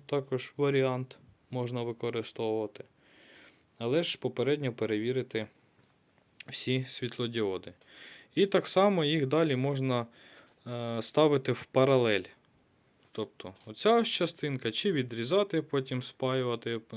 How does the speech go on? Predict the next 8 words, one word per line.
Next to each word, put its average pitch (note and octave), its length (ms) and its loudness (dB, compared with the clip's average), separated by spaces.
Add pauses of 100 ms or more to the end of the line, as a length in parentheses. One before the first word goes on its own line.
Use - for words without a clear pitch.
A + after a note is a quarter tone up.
(140)
якраз A#2+ 460 -4
по, A2+ 220 -6 (600)
по B2+ 120 -4
таким B2+ 360 -6
ось A2+ 120 -2
частинам, A2 680 -6 (520)
по C3 100 -4
шматочкам. A2 680 -6